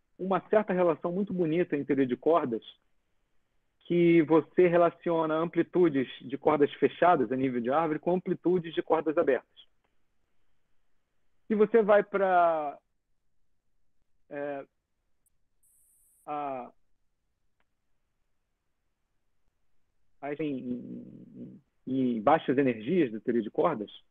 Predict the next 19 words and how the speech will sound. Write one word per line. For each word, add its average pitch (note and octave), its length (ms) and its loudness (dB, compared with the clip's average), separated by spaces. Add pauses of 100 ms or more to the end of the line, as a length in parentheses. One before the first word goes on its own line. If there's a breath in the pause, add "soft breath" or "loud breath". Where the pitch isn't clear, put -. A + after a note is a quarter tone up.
(120)
você G#2+ 180 -12
vai B2+ 100 0
pro B2+ 140 -6
regime A#2+ 300 0
de G#2 80 -4
baixas A2 280 -6
energias, G#2 540 -6 (680)
você E3 380 4
vê D#3+ 280 4
que, F#3 720 2 (160)
na E3 200 0
verdade, E3+ 400 0
você E3 260 -4
tem F3 340 -6
uma E3 200 -6
relação D#3+ 420 0
desse D#3+ 220 -2
tipo - 240 -4
aqui. - 260 -4